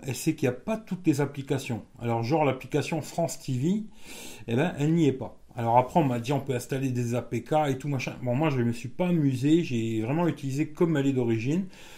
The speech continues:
Et comme vous voyez, j'ai dessus, j'ai YouTube, hein, j'ai mes deux comptes YouTube, euh, Netflix, Molotov, euh, Arte, et cetera. Après, bon, il y a quand même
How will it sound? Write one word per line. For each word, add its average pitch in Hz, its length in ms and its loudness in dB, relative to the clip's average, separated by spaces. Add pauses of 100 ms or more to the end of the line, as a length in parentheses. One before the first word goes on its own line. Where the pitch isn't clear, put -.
(160)
Et 120 60 -4
comme 156 200 2
vous 143 40 4
voyez, 156 260 8
j'ai 123 200 4
dessus, 123 400 -2
j'ai 110 160 -2
YouTube, 131 480 0
hein, 170 160 2
j'ai 123 100 -2
mes 110 240 0
deux 117 160 0
comptes 139 320 -2
YouTube, 120 640 2 (680)
euh, 113 240 2
Netflix, 143 760 0
Molotov, 123 840 4
euh, 107 120 -2
Arte, - 300 -10
et 131 200 -2
cetera. 123 360 -4
Après, 135 200 0
bon, 127 140 2
il 120 40 0
y - 20 -2
a 107 40 -4
quand 151 140 0
même 180 220 4